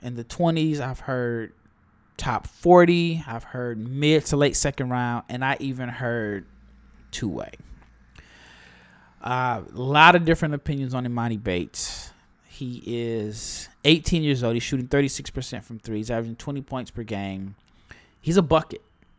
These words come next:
He can definitely get buckets. He can score. He's averaging, like I said, twenty points a game. He's more than doubled his average from his freshman year at Memphis last year, where, l-, let's just say it was a, a rough year. <sighs>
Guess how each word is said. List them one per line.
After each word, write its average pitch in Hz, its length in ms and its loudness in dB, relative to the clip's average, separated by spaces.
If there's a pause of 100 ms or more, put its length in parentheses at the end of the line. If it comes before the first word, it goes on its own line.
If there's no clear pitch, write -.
(160)
He 139 140 -6
can 117 320 -8
definitely 139 560 0
get 123 380 -6
buckets. 120 340 -4
He 120 100 -8
can 117 120 -10
score. 120 340 -2
He's 117 100 -2
averaging, 113 520 -4
like 117 120 -10
I 123 40 -8
said, 113 220 -6
twenty 156 220 -6
points 139 280 -8
a 127 40 -10
game. 117 320 -6
He's 120 140 -8
more 165 160 4
than 165 160 -2
doubled 147 260 2
his 135 140 -2
average 123 260 -2
from 120 160 -10
his 117 120 -6
freshman 123 420 -4
year 117 400 0 (580)
at 127 240 -2
Memphis 123 440 -4
last 120 400 -2
year, 120 160 -2
where, 110 480 -4 (680)
l-, 90 140 -8
let's 165 180 0
just - 220 -4
say 120 140 -2
it 113 100 -2
was 107 180 -4
a, 95 200 -4
a 95 120 -6
rough 110 380 -6
year. 101 400 -4 (1400)
<sighs> - 60 -10